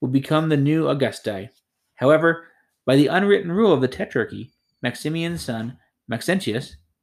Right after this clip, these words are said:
married to Galerius's daughter, should have been, become Constantius's Caesar, and Constantius's son, Constantine,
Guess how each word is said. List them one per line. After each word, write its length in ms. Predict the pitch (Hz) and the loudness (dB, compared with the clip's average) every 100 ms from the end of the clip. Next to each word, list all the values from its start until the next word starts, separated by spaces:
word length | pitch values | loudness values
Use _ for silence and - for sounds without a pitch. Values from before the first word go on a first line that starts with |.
| _ | _
married 220 | 117 113 110 | -4 -2 -2
to 60 | |
Galerius's 560 | 113 110 110 107 110 101 | -2 0 0 -2 -6 -4
daughter, 460 | 110 131 107 - _ _ _ | 2 2 2 -4 _ _ _
should 320 | - - 226 120 | -10 0 2 2
have 160 | 131 123 | -2 -4
been, 340 | 123 123 185 165 | -4 -6 -10 -12
become 440 | 151 120 127 113 123 _ _ - | -10 -6 -4 -4 -6 _ _ -2
Constantius's 840 | 131 - 151 156 175 160 170 151 | -2 2 2 2 0 0 -2 -2
Caesar, 380 | 117 104 101 - _ _ _ | -4 -4 -6 -10 _ _ _
and 80 | 131 | -6
Constantius's 800 | 127 110 151 175 151 117 - - | -4 -2 0 0 0 -2 -4 -10
son, 280 | 110 110 110 | -8 -8 -6
Constantine, 600 | 196 247 123 - 110 | -2 0 -2 -4 -8